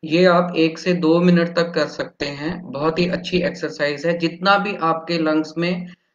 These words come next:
जो है, अ, वो एयर जा सकती है, उतनी आपने fill करनी है। और जो chest का level है और tummy का level है, वो equal proportion में आपका fill हो।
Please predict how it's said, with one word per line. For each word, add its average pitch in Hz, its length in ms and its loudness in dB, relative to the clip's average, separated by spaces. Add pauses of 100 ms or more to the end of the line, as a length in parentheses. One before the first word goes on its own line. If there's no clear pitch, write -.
(140)
जो 151 180 0
है, 165 360 2
अ, 147 280 0
वो 160 200 0
एयर 160 220 2
जा 151 200 2
सकती - 320 -6
है, 156 60 2
उतनी - 360 -2
आपने 151 380 -2
fill 156 280 -2
करनी 139 440 -6
है। 180 360 -10 (180)
और 190 500 2 (160)
जो 175 220 -2
chest 208 340 0
का 220 160 0
level 175 380 0
है 180 80 2
और 190 180 0
tummy 165 280 2
का 180 140 0
level 151 420 -2
है, 165 140 -4
वो 180 320 -4
equal 175 380 -2
proportion 160 640 -2
में 170 260 -2
आपका 151 340 -6
fill 131 360 -10
हो। 113 100 -20